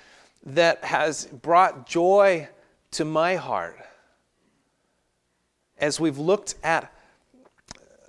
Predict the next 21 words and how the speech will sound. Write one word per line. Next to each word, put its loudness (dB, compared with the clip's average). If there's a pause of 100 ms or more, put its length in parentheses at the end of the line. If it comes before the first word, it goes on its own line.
(200)
passages -4 (340)
that -4
relate -4
to -10
what -10
Jesus -8 (160)
did -2
for -6
us -6 (800)
on 0
Friday, -2 (380)
on 0
Sabbath, -6 (200)
on -4 (540)
Resurrection -4
Sunday. -14 (960)
The -8
good 0
news -6
of -4
Easter -6